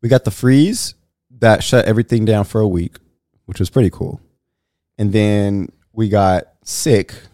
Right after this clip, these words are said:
which shut our whole house down for a week. And then we've had the move and getting everything ready. So needless to say, we shouldn't even be here right now. Um, but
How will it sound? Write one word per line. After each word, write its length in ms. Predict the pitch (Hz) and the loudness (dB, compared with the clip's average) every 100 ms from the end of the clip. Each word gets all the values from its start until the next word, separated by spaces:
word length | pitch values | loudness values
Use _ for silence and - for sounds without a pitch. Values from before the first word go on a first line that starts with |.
| _ | _
which 240 | 101 92 | -8 -8
shut 300 | - 107 98 - | -4 -2 -2 -2
our 160 | 95 117 | -2 0
whole 180 | 95 82 | -2 -6
house 240 | - - | -8 -10
down 340 | - 80 82 - | -12 -12 -12 -14
for 200 | - 82 | -12 -10
a 40 | |
week. 340 | 71 - - - _ _ _ _ | -8 -10 -16 -20 _ _ _ _
And 180 | 107 95 | -4 0
then 200 | 95 92 | 2 2
we've 160 | 101 98 | 0 -2
had 600 | 90 82 85 85 - - | -2 -2 -4 -6 -16 -10
the 60 | 92 | -2
move 600 | 98 110 120 123 127 117 | 2 4 4 2 -2 -4
and 540 | - 90 85 80 80 - _ _ _ - | -4 -2 -2 -2 -6 -10 _ _ _ -4
getting 140 | 113 | 0
everything 280 | 113 107 117 | 2 2 2
ready. 200 | 110 110 | 2 2
So 180 | - 127 | 2 2
needless 320 | 131 254 226 | 2 2 0
to 100 | - | -2
say, 340 | - 110 117 - _ _ _ - | -2 0 0 -4 _ _ _ 0
we 120 | 123 | 2
shouldn't 260 | - 233 214 | 2 0 0
even 240 | 160 90 | 0 0
be 180 | 85 87 | 0 0
here 340 | 80 73 110 - | 0 -6 -8 -8
right 280 | 78 - | -6 -6
now. 240 | - 64 - _ _ - | -12 -18 -20 _ _ -8
Um, 440 | 95 87 82 90 - _ _ _ _ _ | -4 -4 -6 -10 -16 _ _ _ _ _
but 340 | - 175 - | 0 0 -2